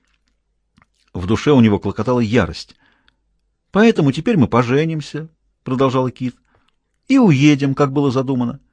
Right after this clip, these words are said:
Ты отдашь мне мою долю, но отныне ты делаешь то, что я прикажу тебе. Понял?»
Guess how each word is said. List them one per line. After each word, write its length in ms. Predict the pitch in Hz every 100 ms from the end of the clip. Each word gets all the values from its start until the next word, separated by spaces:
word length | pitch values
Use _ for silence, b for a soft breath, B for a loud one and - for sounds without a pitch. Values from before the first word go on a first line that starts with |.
| _ _ _ _ _ -
Ты 120 | 247
отдашь 400 | 175 117 117 -
мне 120 | 117
мою 240 | 131 196
долю, 440 | 127 123 123 135 160 _ _ _ _
но 220 | 127 151 -
отныне 560 | 147 151 185 214 160
ты 260 | 113 - 220
делаешь 500 | 123 104 90 95 - -
то, 140 | 247
что 180 | - 180
я 220 | 160 131
прикажу 400 | 107 107 98 87
тебе. 300 | - 85 82 _ _ _
Понял?» 380 | - 247 165 85